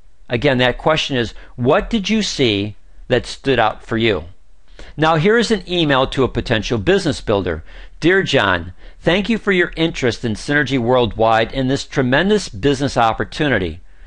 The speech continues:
A business opportunity that serves two purposes. One, help others improve their health. Two, create residual income that can lead to financial independence.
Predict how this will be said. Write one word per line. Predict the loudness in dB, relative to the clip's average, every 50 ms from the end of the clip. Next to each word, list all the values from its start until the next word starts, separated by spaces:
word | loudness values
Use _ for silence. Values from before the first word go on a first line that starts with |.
| -18 -18 -18 -12 -4 -2
A | 0
business | 2 2 2 2 2 0 0 2
opportunity | 2 2 2 2 2 0 -2 0 0 2 2
that | 2 2 2 0
serves | 0 0 2 2 2 0
two | -4 -4 -2 -2 -2
purposes. | 0 0 0 0 0 -2 -4 -4 -4 -6 -4 -4
One, | 0 2 2 4 4 4 2 0 -2 -6 -14 -16 -16 -14 -6
help | 0 2 4 4 2 0 -2 0
others | 2 2 4 4 2 2 0
improve | -2 -4 -2 -2 0 0 2
their | 2 2 0
health. | 2 2 2 2 2 2 0 -4 -12 -10
Two, | -4 0 2 4 4 4 2
create | 0 0 0 0 0 2
residual | 0 -2 -2 0 0 0 0 2 0 -2 -2 -2
income | -4 -2 -2 -2 0 0 0 0 0 2
that | 2 2 0 0
can | -2 -4 0
lead | 0 0 0 0
to | -2 -2
financial | 0 0 0 2 2 0 0 0 -4 -6 -4
independence. | -4 -2 -2 -2 -2 0 0 0 0 0 -2 -4 -8 -14